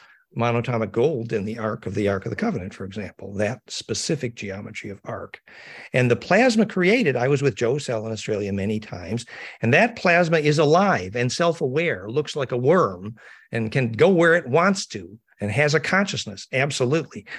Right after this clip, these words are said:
That's what living plasma is. Living plasma is a recursive, implosive donut for sure. And living plasma is your only way through death. Absolutely. <laughs> So it is good to study that. That's for sure. And doing it with the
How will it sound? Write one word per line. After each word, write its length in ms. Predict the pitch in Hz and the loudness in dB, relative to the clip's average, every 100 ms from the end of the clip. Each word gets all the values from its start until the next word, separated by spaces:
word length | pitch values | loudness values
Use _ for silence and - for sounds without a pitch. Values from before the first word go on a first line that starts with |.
| - - | -8 -2
That's 200 | 156 185 | 0 0
what 100 | 135 | 2
living 300 | 156 170 147 | 2 2 2
plasma 400 | 147 147 151 156 | 2 0 0 -4
is. 360 | 131 98 101 - - _ - | -4 -4 -6 -12 -20 _ 0
Living 280 | 143 214 | 4 4
plasma 380 | - 147 147 156 | 4 4 4 0
is 140 | 123 113 | -2 -2
a 40 | |
recursive, 680 | 101 101 - 175 - 185 160 _ _ | -6 -6 -2 -2 0 -2 -2 _ _
implosive 640 | 117 110 147 151 147 165 123 | -6 -2 2 2 0 -6 -2
donut 440 | 131 143 101 98 | 0 0 -2 -6
for 160 | - 107 | -8 -6
sure. 440 | - 196 95 107 - - - - | 0 0 0 -4 -10 -20 -12 -2
And 140 | 113 | 2
living 300 | 170 196 165 | 4 4 2
plasma 440 | 147 160 156 135 | 2 2 2 0
is 240 | 117 113 107 | -4 -4 -2
your 240 | 139 135 | -2 0
only 240 | 151 151 123 | 0 0 -2
way 280 | 127 143 | 0 -2
through 240 | 135 151 147 | -2 -6 0
death. 340 | 147 - - _ - | 0 0 -6 _ -6
Absolutely. 580 | 143 - 143 170 113 - _ _ | -6 -2 0 0 -2 -6 _ _
<laughs> 80 | - - - - - - - | -18 -16 -18 -18 -14 -14 -12
So 240 | - 123 127 | -6 -4 -2
it 160 | 156 | 0
is 140 | 185 147 | 0 4
good 200 | 214 147 | 2 2
to 60 | |
study 340 | - 214 - 120 | 0 0 0 -4
that. 240 | 90 - | -10 -6
That's 260 | 123 160 - | -4 -4 -6
for 120 | 160 | -10
sure. 300 | - 170 - _ _ - - - - | -8 -8 -8 _ _ -20 -16 -12 0
And 280 | 175 160 139 - - | 2 2 -2 -6 4
doing 280 | 180 262 226 | 8 8 8
it 160 | 214 185 | 6 2
with 200 | 170 - | 0 2
the 280 | 156 147 | 0 0